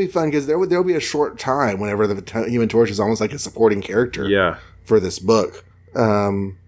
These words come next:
Speaker 1: but
Speaker 2: What's funny is, like,
Speaker 1: but
Speaker 2: Johnny
Speaker 1: yeah.
Speaker 2: will probably, would probably get along with Flash more than Peter
Speaker 1: <laughs>
Speaker 2: if they knew that about themselves.
Speaker 1: Probably
Speaker 2: Yeah.
Speaker 1: would.
Speaker 2: Yeah, great issue. They've redeemed
Speaker 1: The
Speaker 2: themselves.
Speaker 1: next one is the Sandman.
Speaker 2: Ooh,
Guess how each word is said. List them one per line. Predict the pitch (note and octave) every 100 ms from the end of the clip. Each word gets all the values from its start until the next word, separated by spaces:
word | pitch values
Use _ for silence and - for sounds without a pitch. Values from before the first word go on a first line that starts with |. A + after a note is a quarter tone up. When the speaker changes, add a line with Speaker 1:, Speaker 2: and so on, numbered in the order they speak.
| -
Speaker 1:
but | - B2+ B2 B2 _ _ _ -
Speaker 2:
What's | A#2 -
funny | - D#3+ D#3
is, | F#2+
like, | G#2+ F#2
Speaker 1:
but | B2 C#3
Speaker 2:
Johnny | C3+ D3+ D#3
Speaker 1:
yeah. | B2
Speaker 2:
will | G#2
probably, | A#2 A2+ A2 G2 -
would | A#2 G#2
probably | A2 G#2+ G2+
get | G2+
along | G2 F#2+
with | F2+
Flash | - F#2+ A2+ A#2 - - - - -
more | G2 F#2
than | E2+
Peter | G#2+ A#2+ D2+ - - _
Speaker 1:
<laughs> | - -
Speaker 2:
if | C3+ G3 - F#3 A#2 - B2+
they | A2 G2+
knew | B2 C3
that | F#2
about | F#2 F2
themselves. | G2 F2 A2+ A2+ G#2
Speaker 1:
Probably | G#2
Speaker 2:
Yeah. | F2
Speaker 1:
would. | G2+ F2 - - - - - - - - -
Speaker 2:
Yeah, | E3 C#3+ - -
great | E3+ G3+
issue. | E3+ - D#3 D#3 - - - - -
They've | C#3+
redeemed | C#3+ C#3+ D#3
Speaker 1:
The | C#3
Speaker 2:
themselves. | C3 C#3 C3+
Speaker 1:
next | C3
one | D3
is | C#3+ A2+
the | A#2+
Sandman. | - - C3 C3 D#3+ C3+ D3+
Speaker 2:
Ooh, | C3+ G2+ D#2+